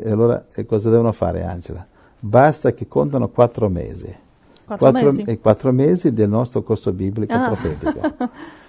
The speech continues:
Speaker 1: Ok.
Speaker 2: Infatti, quelli di voi che ancora non avete ri-, ricevuto il corso, scriveteci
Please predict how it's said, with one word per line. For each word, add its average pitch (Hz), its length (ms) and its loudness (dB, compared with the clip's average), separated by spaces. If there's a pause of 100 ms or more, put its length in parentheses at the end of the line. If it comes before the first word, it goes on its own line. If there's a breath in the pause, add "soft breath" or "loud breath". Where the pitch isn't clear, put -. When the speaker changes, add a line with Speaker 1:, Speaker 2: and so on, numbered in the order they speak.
(140)
Speaker 1:
Ok. - 960 2
Speaker 2:
Infatti, 240 520 0
quelli 277 260 4
di 254 100 4
voi 240 220 6
che 254 80 -4
ancora 233 320 2
non 226 120 0
avete 220 340 0
ri-, 214 140 -2 (100)
ricevuto 220 580 2
il 214 80 2
corso, 226 400 4
scriveteci 208 880 -4